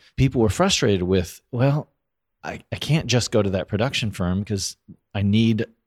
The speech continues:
problems to be thought through more robustly. And every time I hire these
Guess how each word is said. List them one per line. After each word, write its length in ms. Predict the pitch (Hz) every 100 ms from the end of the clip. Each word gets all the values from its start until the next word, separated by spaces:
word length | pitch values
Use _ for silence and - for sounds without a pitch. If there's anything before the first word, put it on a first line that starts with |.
| _ _ _ _
problems 720 | - 104 98 98 92 92 - -
to 120 | 90
be 100 | 90
thought 280 | - 82 -
through 240 | 123 120
more 300 | 101 85 85 -
robustly. 600 | 92 82 82 - 82 -
And 220 | 98 98 - -
every 240 | 110 135 156
time 240 | 131 120
I 100 | 110
hire 480 | 95 104 104 104 98
these 480 | 92 95 95 92